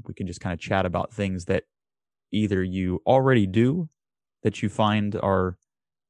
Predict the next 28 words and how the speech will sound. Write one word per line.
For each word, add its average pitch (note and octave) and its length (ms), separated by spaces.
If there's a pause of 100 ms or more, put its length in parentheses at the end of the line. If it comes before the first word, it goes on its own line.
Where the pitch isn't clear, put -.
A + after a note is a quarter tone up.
(560)
you - 140
know, G2 60
helpful G2 360
things G2+ 340
that - 180
you F#2+ 80
really G2 240
enjoy F#2 380
doing F#2+ 300
on F#2 100
a, F2+ 180 (800)
uh, - 120
really, D3 200
I'm, A#2 180
I'd A2+ 120
like A#2 180
to A#2 60
kinda G2+ 160
break G2 220
it G#2 60
into G2+ 140
those F2+ 200
different G2 240
categories, F#2 320
like G2 140
daily, F#2 400
weekly, F#2 360
monthly, F2+ 560